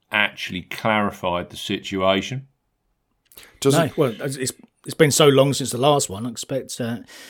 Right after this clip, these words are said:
Speaker 3: it's, the, the rules aren't there to be, uh, to be studied and, uh, clarified.
Speaker 2: And,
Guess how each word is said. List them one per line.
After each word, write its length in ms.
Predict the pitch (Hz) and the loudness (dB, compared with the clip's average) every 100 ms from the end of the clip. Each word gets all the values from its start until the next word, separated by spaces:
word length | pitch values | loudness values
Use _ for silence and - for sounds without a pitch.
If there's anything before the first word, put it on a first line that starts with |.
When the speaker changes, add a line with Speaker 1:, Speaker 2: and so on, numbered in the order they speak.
| - - - - - _ _ _ _ _ _ - | -20 -20 -20 -20 -20 _ _ _ _ _ _ -20
Speaker 3:
it's, 180 | - - | -14 -8
the, 1000 | 165 - - - - 175 151 147 143 143 | -6 -6 -8 -10 -12 -6 -6 -6 -2 0
the 100 | 147 | 2
rules 280 | 139 143 135 | 6 6 8
aren't 300 | 151 139 - | 4 2 -2
there 240 | 139 139 | 2 2
to 120 | 139 - | 0 2
be, 260 | 147 143 | 4 6
uh, 120 | 143 131 120 160 208 202 185 180 190 147 _ | 4 0 -6 -8 -10 -10 -10 -12 -12 -14 _
to 140 | - - | -14 -8
be 100 | 131 | -4
studied 420 | - - 143 139 | -2 0 2 2
and, 280 | 135 135 120 | 2 -2 -2
uh, 160 | 135 127 - | -6 -6 -8
clarified. 540 | - 156 143 80 76 _ _ _ - _ | -8 -6 -6 -10 -14 _ _ _ -20 _
Speaker 2:
And, 160 | 123 | -4